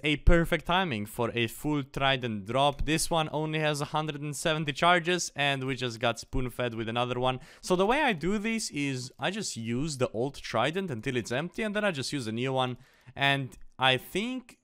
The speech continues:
judging by the drop rate, I should be able to sustain Tridents as I kill Kraken. So I don't think feeling the Trident will ever be on my mind with these drops, but I may be wrong. However, very nice drop. Let's keep going. I'll probably do some T O B somewhat soon.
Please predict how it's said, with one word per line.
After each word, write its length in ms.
judging 360
by 100
the 100
drop 320
rate, 160
I 80
should 380
be 140
able 220
to 100
sustain 520
Tridents 640
as 260
I 120
kill 280
Kraken. 540
So 160
I 80
don't 240
think 320
feeling 320
the 100
Trident 420
will 140
ever 220
be 280
on 220
my 140
mind 600
with 280
these 200
drops, 440
but 240
I 100
may 140
be 100
wrong. 280
However, 460
very 180
nice 220
drop. 340
Let's 220
keep 180
going. 380
I'll 180
probably 380
do 140
some 200
T 140
O 80
B 320
somewhat 500
soon. 420